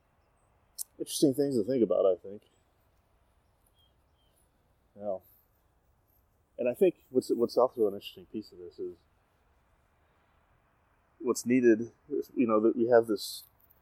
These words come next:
scamdemic virus as a big piece of it now. And it seems to me that in order for, it, it seems to me that that may be the thing that kinda finally pushes us over the top,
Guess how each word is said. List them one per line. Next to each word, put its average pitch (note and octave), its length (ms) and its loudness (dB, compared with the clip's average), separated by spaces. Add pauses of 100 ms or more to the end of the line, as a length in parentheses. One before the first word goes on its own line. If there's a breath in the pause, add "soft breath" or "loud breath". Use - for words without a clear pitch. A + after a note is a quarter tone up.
(280)
scamdemic G#2+ 600 -2 (540)
virus A2 600 6 (960)
as G#2+ 120 -2
a G#2+ 40 -10
big G2+ 260 -2
piece A2 200 -6
of G2+ 160 -8
it G2+ 100 -4
now. G2 280 -14 (260)
And G#2 240 -16
it G2 100 -16
seems B2+ 300 -12
to A2 60 -16
me A#2 440 -6 (800)
that G2+ 220 0
in G#2 100 -6
order A2+ 180 4
for, G2+ 540 -8 (920)
it, G#2+ 120 -4 (520)
it C3+ 140 -10
seems C#3+ 240 4
to A#2+ 60 -2
me C3+ 140 8
that G#2+ 180 8
that A#2 180 8
may A2+ 160 -4
be A2 180 -4
the G#2 120 -8
thing G#2 280 -6
that F#2+ 220 -16
kinda G2+ 260 -8
finally G#2+ 280 0
pushes - 400 -12
us - 160 -8
over G#2 200 0
the E2+ 160 -10
top, G2+ 280 2